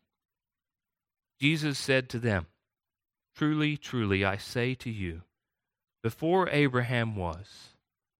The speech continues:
I am." So they picked up stones to throw at him, but Jesus hid himself and went out of the temple. Here Jesus says, "I am,"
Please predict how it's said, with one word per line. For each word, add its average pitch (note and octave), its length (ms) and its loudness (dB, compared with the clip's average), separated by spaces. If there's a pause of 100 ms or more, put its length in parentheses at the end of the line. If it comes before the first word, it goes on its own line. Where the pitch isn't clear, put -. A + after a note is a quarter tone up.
(240)
I A#2+ 640 -4 (440)
am." E2 420 -8 (1600)
So A2+ 100 -2
they F#2 140 2
picked - 320 -6
up A#2 180 -2
stones G#2+ 540 0
to - 120 -14
throw F#2+ 360 -2
at E2+ 80 -6
him, E2 220 -12 (680)
but G2 80 -18
Jesus F#2+ 360 -8
hid A2 120 -2
himself F2 580 -4
and F2 140 -8
went F2 220 -8
out F2 320 -6
of F2+ 80 -12
the F#2+ 80 -10
temple. - 400 -12 (1400)
Here C#3 120 8
Jesus B2+ 480 8
says, A2+ 840 2 (920)
"I B2 480 -2
am," F#2 480 0